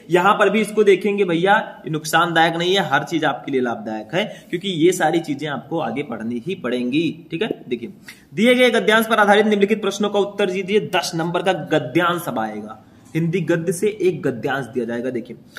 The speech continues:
जैसे है, "धरती माता की कोख में जो अमूल्य निधियां भरी हैं, जिनके कारण वो वसुंधरा कहलाती है, उससे कौन परिचित ना होना चाहेगा?"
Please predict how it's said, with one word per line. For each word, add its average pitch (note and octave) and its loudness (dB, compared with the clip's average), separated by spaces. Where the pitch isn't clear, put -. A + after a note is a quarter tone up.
जैसे F#3+ 4
है, A#3 4
"धरती F#3+ 4
माता G#3 2
की G#3+ -4
कोख G3 2
में G3+ 0
जो G3+ 2
अमूल्य F3+ 2
निधियां E3+ -2
भरी D3 -2
हैं, F#3 -6
जिनके D3+ -4
कारण D3 -4
वो D#3 -4
वसुंधरा C#3 -6
कहलाती C#3+ -10
है, F3+ -14
उससे D#3+ -2
कौन D#3+ -2
परिचित D#3 -8
ना C3+ -8
होना A#2+ -8
चाहेगा?" - -20